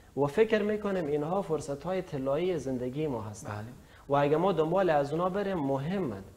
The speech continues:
Speaker 1: شاید به دنبال از اونا می‌ریم جوانی ما تیر بشه، وقتی که داریم تیر بشه، فراغتی که داریم بگذره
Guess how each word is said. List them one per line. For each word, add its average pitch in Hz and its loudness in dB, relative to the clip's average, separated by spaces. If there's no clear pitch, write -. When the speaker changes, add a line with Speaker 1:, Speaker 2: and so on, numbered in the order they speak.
Speaker 1:
شاید 151 4
به 139 2
دنبال 151 4
از 139 2
اونا 156 0
می‌ریم 160 0
جوانی 143 4
ما 160 0
تیر 160 -4
بشه، 139 -8
وقتی 147 2
که 151 -2
داریم 147 0
تیر 139 -2
بشه، 131 -4
فراغتی 131 -2
که 156 -4
داریم 143 -2
بگذره 131 -6